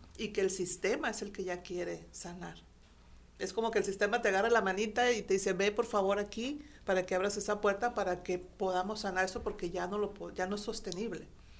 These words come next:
Así lo veo yo. Puede llegar personas que no so-, son incrédulas,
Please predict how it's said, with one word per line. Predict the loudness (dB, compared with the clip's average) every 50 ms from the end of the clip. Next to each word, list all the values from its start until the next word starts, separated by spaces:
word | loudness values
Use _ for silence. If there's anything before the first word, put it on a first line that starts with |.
| -20 -20 -20 -20 -20 -20 -20 -20 -18 -16 -4
Así | -2 -2 -2 0 -2
lo | -2 0 0
veo | 2 2 2 2
yo. | 0 0 -4 -6 -10 -16 -18 -18 -18 -18 -20 0 4
Puede | 6 6 8 6
llegar | 6 6 6 6 6 6
personas | 2 0 2 4 4 4 4 4 2 2
que | 0 0
no | 0 0
so-, | 0 -2 -6 -10
son | -8 -4 -2 0 0 0
incrédulas, | -2 -4 0 2 4 4 4 4 2 0 -2 -2 -6 -12